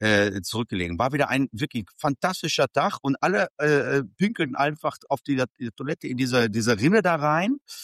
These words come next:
Und es war mucksmäuschenstill. Du hörtest wirklich nur das Wasser laufen, bis du irgendwann hörtest,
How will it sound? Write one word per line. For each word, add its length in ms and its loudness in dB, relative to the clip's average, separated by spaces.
Und 100 0
es 60 0
war 100 6
mucksmäuschenstill. 1000 2
Du 80 2
hörtest 360 2
wirklich 280 -4
nur 180 2
das 160 2
Wasser 240 -2
laufen, 380 -2
bis 200 -8
du 120 -6
irgendwann 440 -4
hörtest, 460 -2